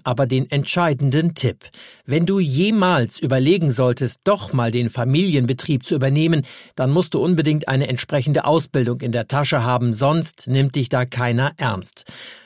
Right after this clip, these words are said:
Vor dem Studium hat er noch ein halbes Jahr Zeit, zum ersten Mal in der Tischlerei zu arbeiten,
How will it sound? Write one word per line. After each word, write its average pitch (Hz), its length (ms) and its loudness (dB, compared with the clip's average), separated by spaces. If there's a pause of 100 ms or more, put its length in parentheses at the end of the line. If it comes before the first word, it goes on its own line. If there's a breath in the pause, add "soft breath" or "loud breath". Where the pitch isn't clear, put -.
(120 loud breath)
Vor 208 240 0
dem 135 160 2
Studium 185 600 4
hat 135 120 0
er 135 60 0
noch 123 140 0
ein 107 160 -2
halbes 120 300 0
Jahr - 200 -8
Zeit, 156 380 0
zum - 320 -4
ersten 143 340 -2
Mal 127 200 0
in 131 80 0
der 127 100 0
Tischlerei 143 480 0
zu 170 180 -2
arbeiten, 170 540 0